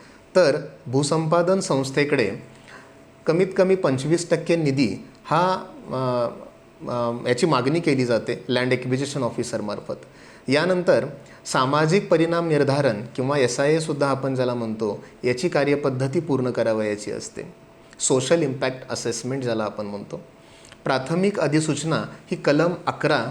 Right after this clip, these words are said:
अन्वये प्रसिद्ध केली जाते. कलम अकराच्या जाहीर प्रसिद्धीनंतर मुद्दा लँड ॲक्विजिशन ऑफिसरमार्फत हा मूल्यांकनाचा येतो.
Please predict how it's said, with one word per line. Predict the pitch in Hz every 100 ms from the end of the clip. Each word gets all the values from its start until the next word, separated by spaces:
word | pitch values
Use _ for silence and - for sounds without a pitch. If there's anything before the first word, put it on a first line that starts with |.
| -
अन्वये | 127 127 139 147
प्रसिद्ध | 139 123 151 147 147
केली | 127 110
जाते. | 107 104 104 135 - - - - - - -
कलम | 156 190
अकराच्या | 139 127 151 165 160 185
जाहीर | 143 127 120 180
प्रसिद्धीनंतर | 175 151 156 151 147 147 127 131 127 104 - - - - - - - - - -
मुद्दा | - 139 139 143 170 185 - -
लँड | 139 143 156
ॲक्विजिशन | 156 160 165 156 170
ऑफिसरमार्फत | 131 143 139 139 127 120 160 156
हा | -
मूल्यांकनाचा | 143 120 123 131 131 113 110 110
येतो. | 98 98 151 151